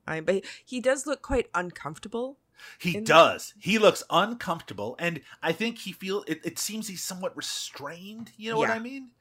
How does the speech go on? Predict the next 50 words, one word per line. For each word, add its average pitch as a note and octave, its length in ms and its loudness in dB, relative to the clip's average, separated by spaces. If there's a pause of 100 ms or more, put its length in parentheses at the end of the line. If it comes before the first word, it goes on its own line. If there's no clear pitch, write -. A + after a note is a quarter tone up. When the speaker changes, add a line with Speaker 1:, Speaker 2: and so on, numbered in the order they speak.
(200)
Speaker 1:
Mm-hmm. F#3 220 -8
Speaker 2:
Um, D3+ 400 6
it, F3 180 -2
it, E3 140 0
that's F3 220 2
definitely G#3+ 340 2
jumped E3+ 260 -2
out D3+ 160 6
at B2 100 0
me A#2 300 -8
that, C#3 320 -2
that C3+ 240 0
I C3+ 80 0
didn't F#3 200 -6
feel F3 180 -4
like D3 100 -2
he C#3+ 120 -12
was C3+ 120 -4
providing A#2+ 460 -2
much A#2 340 -8
insight A#2+ 720 -6 (400)
into F#3 260 -4
someone G3+ 300 0
that F3 80 6
obviously A#3 380 0
he E3 260 -10
did, G#3 400 0 (240)
li-, E3 160 -2
and F3+ 140 0
he E3 120 -8
does E3+ 460 4
like E3+ 280 0
the F#3 80 0
work G#3+ 280 4
of. E3 160 4 (220)
And E3+ 100 0
in E3+ 80 -2
fact, F3 360 2
the D3+ 60 -2
fact F#3 280 0
that D#3+ 80 0
he C#3 120 -10 (120)
mentioned D3 300 -6
specifically A#2 560 -6
the, C3 260 -10
one E3+ 160 0
of - 20 0
the C#3+ 60 0
more C3 100 4
famous, A#2+ 480 -2